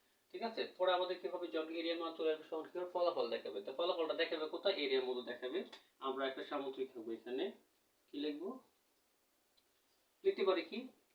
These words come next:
এরিয়ার মান ছাপাই অথবা প্রিন্ট এরিয়া, তোমরা যাই লেখো তাই হয়ে যাবে। তো আমরা লিখলাম এরিয়ার মান ছাপাই, এরিয়া এর মান ছাপাই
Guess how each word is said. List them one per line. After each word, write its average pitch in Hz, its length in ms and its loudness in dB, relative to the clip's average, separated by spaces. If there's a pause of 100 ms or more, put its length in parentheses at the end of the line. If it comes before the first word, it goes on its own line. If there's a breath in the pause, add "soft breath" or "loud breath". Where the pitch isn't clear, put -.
(240)
এরিয়ার 185 260 8
মান 170 200 0
ছাপাই - 420 2
অথবা 175 340 2
প্রিন্ট 160 360 0
এরিয়া, 143 220 0
তোমরা 139 240 -2
যাই 139 200 2
লেখো 165 200 -4
তাই 120 220 0
হয়ে 120 140 -2
যাবে। 117 160 -4
তো 139 120 -4
আমরা 131 140 -2
লিখলাম 135 320 -2
এরিয়ার 139 360 -2
মান 127 260 0
ছাপাই, 131 440 -4 (1000)
এরিয়া 127 300 0
এর - 340 -4 (1300)
মান 254 400 -6 (1200)
ছাপাই - 320 -10